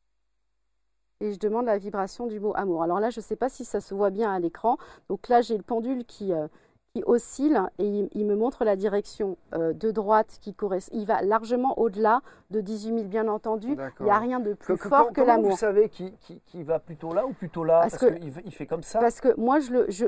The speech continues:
Speaker 1: je pose la question et en fait, il oscille dans cette direction-là. Je le positionne sur le rond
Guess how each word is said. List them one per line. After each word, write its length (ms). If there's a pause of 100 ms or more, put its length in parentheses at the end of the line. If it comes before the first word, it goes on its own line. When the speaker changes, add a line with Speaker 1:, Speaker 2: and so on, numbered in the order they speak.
Speaker 1:
je 180
pose 260
la 100
question 480 (240)
et 140
en 60
fait, 260
il 140
oscille 420
dans 160
cette 180
direction-là. 600
Je 120
le 80
positionne 540
sur 260
le 100
rond 200